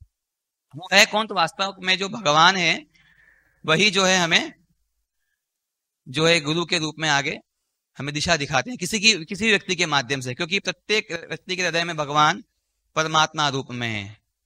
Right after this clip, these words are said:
तो किसी के भी माध्यम से जो है वो हमें प्रेरित कर सकते हैं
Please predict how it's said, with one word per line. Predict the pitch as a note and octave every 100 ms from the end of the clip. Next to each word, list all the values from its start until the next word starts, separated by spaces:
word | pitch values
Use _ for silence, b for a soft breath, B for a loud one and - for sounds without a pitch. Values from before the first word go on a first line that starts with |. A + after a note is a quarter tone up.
| _
तो | G#3
किसी | G3+ F#3 G#3+
के | A3
भी | A3
माध्यम | F#3 D#3 F3+
से | E3
जो | E3 E3
है | E3
वो | E3
हमें | D3+ E3+ C#4+ _ _ _ _ _ _ _ _
प्रेरित | E3 E3+ F#3
कर | F3+
सकते | F3 D3+ -
हैं | D#3 D3+ D#4